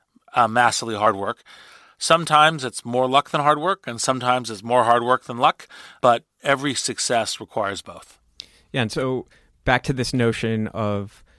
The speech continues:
Speaker 2: your aspiring to be a public intellectual, you essentially became one for entrepreneurs. You founded your first company in nineteen ninety-seven, social net dot com,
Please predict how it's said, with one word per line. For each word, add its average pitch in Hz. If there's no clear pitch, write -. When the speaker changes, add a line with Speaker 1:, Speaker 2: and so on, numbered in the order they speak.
Speaker 2:
your 104
aspiring 113
to -
be 110
a 120
public 113
intellectual, 110
you 120
essentially 123
became 113
one 107
for 127
entrepreneurs. 110
You 127
founded 147
your 135
first -
company 113
in 120
nineteen 117
ninety-seven, 110
social 117
net 110
dot 101
com, 104